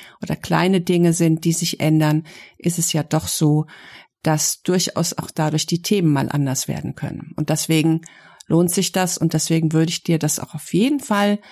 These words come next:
regelmäßig empf-, äh, empfehlen. Schieb mal ganz kurz noch was ein, weil das wollte ich eigentlich am Anfang sagen, aber so ist das halt, wenn man live aufnimmt. Ich, ähm, ähm, nehme das immer sehr, ich,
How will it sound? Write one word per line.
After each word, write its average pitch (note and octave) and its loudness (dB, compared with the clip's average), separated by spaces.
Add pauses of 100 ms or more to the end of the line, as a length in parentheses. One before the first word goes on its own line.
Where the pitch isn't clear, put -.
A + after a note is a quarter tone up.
(200)
regelmäßig E3+ 2
empf-, - -12 (120)
äh, D#3+ 2 (140)
empfehlen. C3+ -2 (1300)
Schieb - -2
mal A#3+ 2
ganz B3 -2
kurz C#4 -4
noch A#3+ -2
was A3 0
ein, A#3 0
weil G3+ 2
das - 0
wollte G3 2
ich - -2
eigentlich D3+ 0
am C3 0
Anfang G3 0
sagen, G3+ 0
aber D#3+ 0
so E3 -2
ist - -2
das B3+ -2
halt, A#3 -2
wenn G3 -2
man F#3+ 2
live F#3 0
aufnimmt. F#3+ 0
Ich, - -6
ähm, D3 2
ähm, D3 -4 (120)
nehme F#3+ 2
das F3+ -2
immer F3 2
sehr, D#3+ 0 (120)
ich, - -12